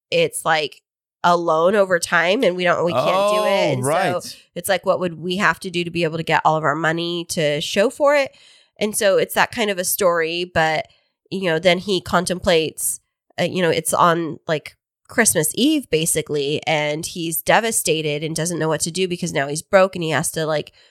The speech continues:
Speaker 1: go home to his family. He has this beautiful wife that was, like, his college sweetheart and these beautiful children. And he, as he's walking home, it just thinks, like, it's not worth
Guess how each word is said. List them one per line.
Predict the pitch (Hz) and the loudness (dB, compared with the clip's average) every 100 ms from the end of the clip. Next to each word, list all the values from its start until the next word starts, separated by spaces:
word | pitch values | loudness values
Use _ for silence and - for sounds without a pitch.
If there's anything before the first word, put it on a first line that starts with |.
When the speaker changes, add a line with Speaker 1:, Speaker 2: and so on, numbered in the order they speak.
| _ _ _ | _ _ _
Speaker 1:
go | - 190 | 0 4
home | 190 180 | 4 4
to | 175 | 2
his | 151 - | 0 0
family. | - 220 233 185 160 160 165 | 2 4 4 2 2 0 -4
He | 180 175 | 0 0
has | 170 | 0
this | 147 - | -2 -4
beautiful | - - 208 214 214 196 | -6 -4 0 0 0 4
wife | 185 185 185 - | 4 4 0 -4
that | - 156 | 0 2
was, | 160 170 | 2 0
like, | 156 - _ _ _ _ _ _ - | -4 -6 _ _ _ _ _ _ -6
his | 208 170 165 - - _ | 2 2 2 -4 -8 _
college | - 208 196 196 | 0 4 4 2
sweetheart | - 202 - 202 180 175 - | 0 0 0 2 4 4 0
and | 185 | -4
these | 175 175 | -6 -8
beautiful | - 214 220 - 202 | -10 -6 -4 -2 -2
children. | - - 247 208 170 160 165 190 _ _ _ _ 185 | -2 0 0 2 0 0 -4 -6 _ _ _ _ 2
And | 180 175 175 175 185 | 4 2 0 -2 -6
he, | 208 - 196 180 165 156 - | -12 -12 -12 -12 -12 -12 -4
as | 180 | -4
he's | 190 180 | -2 0
walking | 190 175 - 180 | 2 2 0 -6
home, | 220 214 180 175 170 175 | 0 4 4 2 0 -4
it | 165 170 | -4 -4
just | 180 175 | -4 -4
thinks, | 190 170 - | -2 -4 0
like, | 151 156 - | -2 -2 -4
it's | 160 151 - | -2 -2 2
not | 175 156 - | 4 2 2
worth | 170 160 160 - _ | 0 2 0 -4 _